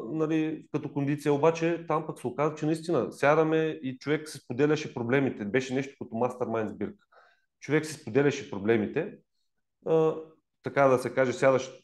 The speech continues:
в кавички на горещия стол, казваш какви проблеми имаш и другите, дали ще е бизнес проблем, дали ще е личен.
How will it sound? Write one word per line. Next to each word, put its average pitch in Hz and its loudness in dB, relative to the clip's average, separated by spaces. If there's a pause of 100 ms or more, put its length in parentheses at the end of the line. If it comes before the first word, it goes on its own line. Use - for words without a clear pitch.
(380)
в - -20
кавички 117 -6
на 113 0
горещия 110 0
стол, 175 0 (180)
казваш 143 4
какви 160 -4
проблеми 127 2
имаш 175 0
и 127 -10
другите, 156 0
дали 123 0
ще 131 -2
е 120 0
бизнес 127 0
проблем, 110 0
дали 110 -2
ще 127 2
е 123 4
личен. 123 0